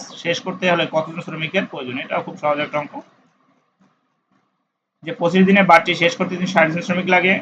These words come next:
একদিনে শেষ করতে হতে আঠারো দিন শ্রমিক শেষ করতে হতে পাঁচশো জন। অতিরিক্ত কতজন বলছে এখানে? <clears throat> তাহলে পাঁচশো থেকে তিনশো ষাট বাদ দিলে একশো চল্লিশ।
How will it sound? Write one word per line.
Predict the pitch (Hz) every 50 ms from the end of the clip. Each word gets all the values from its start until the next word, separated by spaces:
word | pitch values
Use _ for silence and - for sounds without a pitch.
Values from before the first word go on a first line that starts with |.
| - -
একদিনে | 156 147 143 147 170 180 160
শেষ | 170 175 170 170 - -
করতে | 180 180 175 - - 185
হতে | - 208
আঠারো | 175 160 180 247 151
দিন | 147 147
শ্রমিক | 143 - 143 - - -
শেষ | - 139 -
করতে | _ 135 127 139
হতে | 131 - -
পাঁচশো | 143 139 - 123
জন। | - _ _ - 156
অতিরিক্ত | 165 170 190 202 - 208
কতজন | 196 175 175 165 160 147
বলছে | 143 139 - - -
এখানে? | - _ - - - _ _ _ _ _ _ _ _ _ _ _ _ _ _ _ _ _ _ _ _ - - - - - - 190 170 156 143
<clears throat> | -
তাহলে | 160 151 147
পাঁচশো | - - 156 160 - - 180
থেকে | - 185 185 190
তিনশো | 170 165 165 165
ষাট | - 156 151 147 151
বাদ | - 165
দিলে | 190 196
একশো | 175 - 147 139
চল্লিশ। | - - - - 127 120 - - - _